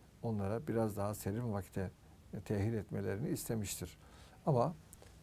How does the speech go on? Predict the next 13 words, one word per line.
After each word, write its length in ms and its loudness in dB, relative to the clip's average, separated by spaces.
normal 300 6
şartlar 400 2
altında 580 0
bütün 380 0
namazlarda 800 0
namazların 720 2
ilk 300 0
vaktinde 840 2
eda 300 6
edilmesi 560 -2
daha 180 2
faziletli 560 -2
görülmüştür. 640 -6